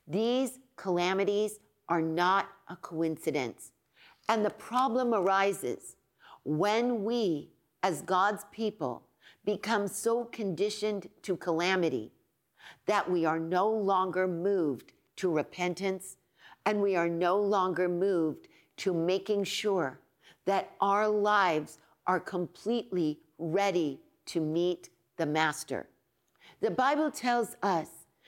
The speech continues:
in the book of Revelation, the nineteenth chapter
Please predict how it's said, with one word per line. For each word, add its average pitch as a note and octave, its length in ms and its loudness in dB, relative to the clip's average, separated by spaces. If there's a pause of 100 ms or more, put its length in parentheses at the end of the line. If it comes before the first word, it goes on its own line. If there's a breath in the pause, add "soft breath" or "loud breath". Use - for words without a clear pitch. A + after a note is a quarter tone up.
(280 loud breath)
in A#3 240 2
the F3 160 0 (180)
book D#4+ 420 -2 (380)
of A#3 300 0 (160)
Revelation, F#3+ 880 0 (340)
the E3 80 0
nineteenth F#3+ 800 0
chapter - 560 -2